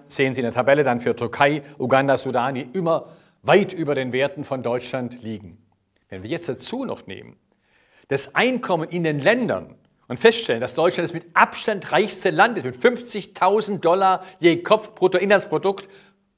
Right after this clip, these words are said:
in dem Land und andere Länder zum Beispiel wie Bangladesch mit viertausend Dollar nur pro Kopf oder auch ein Land wie Jordanien mit nur zwölftausend Dollar pro Kopf, stellen wir fest,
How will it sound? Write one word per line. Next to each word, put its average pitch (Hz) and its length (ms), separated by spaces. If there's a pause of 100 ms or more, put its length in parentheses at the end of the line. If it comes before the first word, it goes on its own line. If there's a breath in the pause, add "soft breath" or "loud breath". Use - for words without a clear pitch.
(180)
in 170 120
dem 151 140
Land 196 400 (320 soft breath)
und 147 120
andere 175 300
Länder 160 280
zum 160 120
Beispiel 156 540 (200 loud breath)
wie 143 160
Bangladesch 151 600
mit 147 120
viertausend 165 880 (260 soft breath)
Dollar 147 240
nur 143 220
pro 135 200
Kopf - 360 (180 loud breath)
oder 135 160
auch 139 120
ein 139 100
Land 143 220
wie 139 140
Jordanien 139 460
mit 151 100
nur 139 120
zwölftausend 151 760 (280 loud breath)
Dollar 139 300
pro 131 160
Kopf, 220 380
stellen 135 220
wir 117 100
fest, - 400